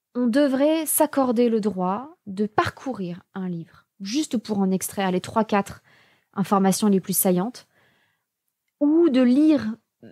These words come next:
mettons, euh, un quart ou un tiers du livre,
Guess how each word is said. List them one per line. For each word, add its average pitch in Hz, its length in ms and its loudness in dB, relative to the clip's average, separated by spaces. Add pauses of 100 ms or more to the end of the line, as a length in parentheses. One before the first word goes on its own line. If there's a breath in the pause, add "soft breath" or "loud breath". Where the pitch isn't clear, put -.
(140)
mettons, 208 480 0
euh, 180 300 -6 (280)
un 214 120 2
quart 220 460 0
ou 202 120 -4
un 190 80 -2
tiers 220 260 0
du 190 100 0
livre, 175 300 -6